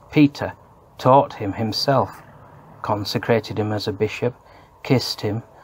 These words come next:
and sent him to the town named Ravenna.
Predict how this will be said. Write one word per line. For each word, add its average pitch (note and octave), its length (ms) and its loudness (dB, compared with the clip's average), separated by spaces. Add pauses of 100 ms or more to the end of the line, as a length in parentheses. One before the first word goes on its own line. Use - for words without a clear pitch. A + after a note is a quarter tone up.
(220)
and G#2+ 160 -2
sent B2+ 380 4
him A2+ 160 2
to - 120 -2
the G#2+ 140 -2
town A2+ 480 0 (400)
named A2 320 -2
Ravenna. A2+ 640 0